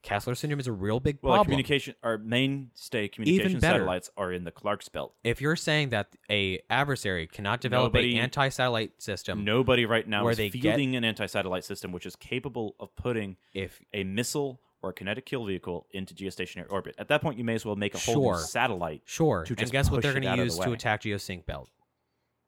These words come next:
Speaker 1: Lasers.
Speaker 2: <laughs>
Speaker 1: Because
Speaker 2: I,
Speaker 1: it just
Speaker 2: I kind
Speaker 1: makes
Speaker 2: of
Speaker 1: sense.
Speaker 2: doubt it because how far away it is.
Speaker 1: And no, we do it all the fucking time.
Speaker 2: What do
Speaker 1: The,
Speaker 2: you mean?
Speaker 1: the, there's a facility that nasa has for researching space junk and is to ablate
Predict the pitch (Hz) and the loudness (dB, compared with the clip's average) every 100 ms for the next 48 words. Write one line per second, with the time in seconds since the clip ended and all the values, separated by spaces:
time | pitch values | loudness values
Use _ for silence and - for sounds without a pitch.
0 | _ 113 104 90 78 - - _ _ _ | _ -2 0 -2 -6 -10 -16 _ _ _
1 | _ _ _ - - _ _ - - - | _ _ _ -20 -20 _ _ -8 -8 -18
2 | _ - 135 - 139 - 127 117 147 147 | _ -2 0 0 -2 0 2 6 6 6
3 | 123 147 139 139 - 139 117 104 117 131 | 6 6 6 4 2 0 4 6 6 4
4 | - 104 98 - 95 90 90 95 120 127 | -2 -2 0 2 2 2 2 -2 -2 2
5 | 135 139 156 98 80 - 107 123 151 151 | 4 6 6 6 0 -4 -2 2 6 6
6 | 143 143 143 - 127 139 131 76 - _ | 4 4 2 0 -4 0 0 -4 -10 _
7 | - 113 127 123 - 123 127 120 120 - | -4 0 2 2 0 0 2 2 0 0
8 | 131 131 - 143 160 147 139 127 123 120 | 0 0 -2 0 2 2 2 2 2 0
9 | 107 95 78 85 - 107 98 85 107 107 | -2 -2 -2 -4 -8 -4 -4 -4 -4 -2
10 | 107 - 101 92 101 95 - 85 85 - | -4 -4 -8 -6 -4 -4 -4 -8 -10 -8
11 | 98 - 123 104 87 117 151 104 - | -8 -6 -4 -2 0 0 2 0 -4